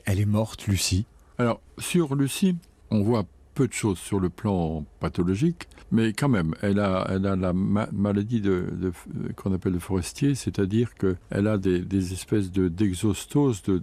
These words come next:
Speaker 2: de développement de l'os, euh, anormal sur ses vertèbres thoraciques. Mais ça ne va pas la, la gêner beaucoup et c'est pas de ça qu'elle est morte.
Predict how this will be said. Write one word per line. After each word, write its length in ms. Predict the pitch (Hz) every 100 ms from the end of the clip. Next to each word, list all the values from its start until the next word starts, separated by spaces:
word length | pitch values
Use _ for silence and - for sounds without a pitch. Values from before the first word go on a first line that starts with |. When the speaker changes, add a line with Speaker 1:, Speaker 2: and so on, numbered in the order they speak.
| -
Speaker 2:
de 60 | 98
développement 680 | 92 107 110 98 113 107 92
de 340 | 82 - 95
l'os, 400 | 90 135 135 - - -
euh, 120 | 104 120
anormal 540 | 107 107 107 123 135
sur 320 | 113 - 107 -
ses 160 | -
vertèbres 420 | 98 92 - 92
thoraciques. 540 | - 85 85 - - - - -
Mais 120 | 101
ça 180 | - 104
ne 100 | 98
va 80 | 92
pas 200 | 104 98
la, 280 | 82 73 78
la 140 | 80
gêner 240 | 87 90
beaucoup 420 | 85 90 - 104 90
et 60 |
c'est 160 | - 80
pas 140 | 82
de 120 | 82
ça 220 | 85 90 82
qu'elle 180 | 78
est 60 | 78
morte. 320 | 104 143 -